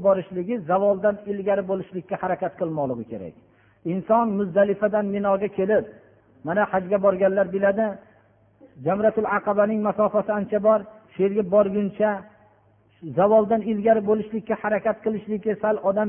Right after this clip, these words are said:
dankasalik olib qolganda shunda mahkam turishligi kerak. Shayton shunda, shu kunda shaytonni urishligi kerak shuni vaqtda. O'zi asli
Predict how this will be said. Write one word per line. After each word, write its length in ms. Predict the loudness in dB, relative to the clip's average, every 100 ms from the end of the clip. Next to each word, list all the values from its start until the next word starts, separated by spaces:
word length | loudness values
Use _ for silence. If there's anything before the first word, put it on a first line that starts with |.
| 0
dankasalik 580 | -2 -2 -2 0 0 2
olib 140 | 0 2 0
qolganda 460 | 2 0 0 0 -2
shunda 200 | -2 0
mahkam 360 | 0 2 2 2
turishligi 420 | 0 -2 -2 -2 0
kerak. 240 | 0 -2 -6 -20 _ _
Shayton 480 | 0 2 4 4 4 -2 -10 -20 -20 _
shunda, 280 | -2 2 4 4
shu 80 | 2 2
kunda 360 | 2 4 6 4 2 -6 0
shaytonni 480 | 2 4 4 4 2 0
urishligi 400 | 0 0 0 4
kerak 200 | 6 6 6
shuni 120 | 2 0
vaqtda. 340 | 0 -8 -10 -10 -16 _ 0
O'zi 140 | 2 4 2
asli 180 | 2